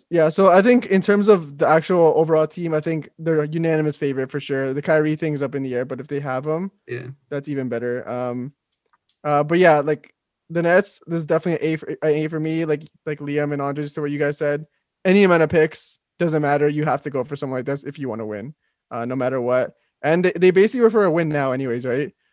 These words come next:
Speaker 1: You had, you signed Kevin Durant, you have Kyrie Irving, um, James Harden, you, you're there,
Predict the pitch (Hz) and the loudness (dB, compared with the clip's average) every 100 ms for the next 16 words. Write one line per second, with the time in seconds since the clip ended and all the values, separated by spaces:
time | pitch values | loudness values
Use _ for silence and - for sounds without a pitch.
0 | _ - 170 160 165 170 175 170 175 165 | _ -8 2 4 4 2 -2 -2 0 -2
1 | 170 143 139 139 135 - _ _ _ 160 | -2 -2 -2 -4 -6 -12 _ _ _ 0
2 | 151 147 160 156 139 127 131 139 147 _ | 0 2 2 2 -2 -2 -2 -4 -8 _
3 | _ _ _ - 135 131 127 - 156 165 | _ _ _ -6 -4 -2 -4 -8 -4 -2
4 | 170 165 170 165 151 151 151 147 143 | 2 2 2 2 2 2 2 2 2